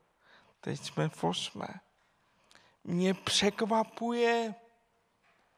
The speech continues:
ta víra Boží v člověka.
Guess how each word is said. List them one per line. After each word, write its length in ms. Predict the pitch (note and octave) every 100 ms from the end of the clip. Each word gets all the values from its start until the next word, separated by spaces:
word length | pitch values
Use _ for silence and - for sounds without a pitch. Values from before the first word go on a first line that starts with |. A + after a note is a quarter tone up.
| _ -
ta 120 | D3+
víra 1080 | D3 C#3+ D3+ F3 G#3 A#3 A3+ A3 G#3 G3+ - - _ _ - _ _ _ _ - -
Boží 920 | D3+ D3+ D3+ D#3 - D#3+ D#3 D#3+ E3 _ _ _ _ _ _
v 200 | - -
člověka. 1000 | - - F#3+ C3+ D3 - G3 - - -